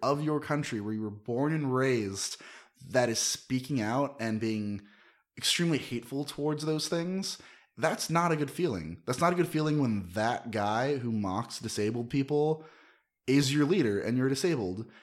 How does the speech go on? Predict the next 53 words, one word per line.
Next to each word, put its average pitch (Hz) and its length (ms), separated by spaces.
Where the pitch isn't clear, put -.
And 127 160
for 127 120
me, 143 120
the 156 120
protests 139 560
were 131 140
a 123 60
way, 101 380
I - 60
hate 123 160
even 113 140
calling 104 180
them 90 80
protests, 98 480
but 117 80
I 117 40
feel 135 140
like 127 120
those 107 160
marches 127 460
and 85 120
those 98 160
walks 117 360
and - 120
everything 117 220
that 110 60
was 101 100
going 110 140
on 101 100
in 98 60
downtown 107 600
and 87 100
Seattle 117 420
and 92 100
New 98 60
York 107 220
and 110 80
all 110 80
these 117 100
places 104 360
were 117 100
a - 20
way 120 100
for 120 80
people 127 180
to 110 60
come 131 140
together 113 240
and 110 60
be 110 80
like, 101 180
"You're 113 100
not 117 680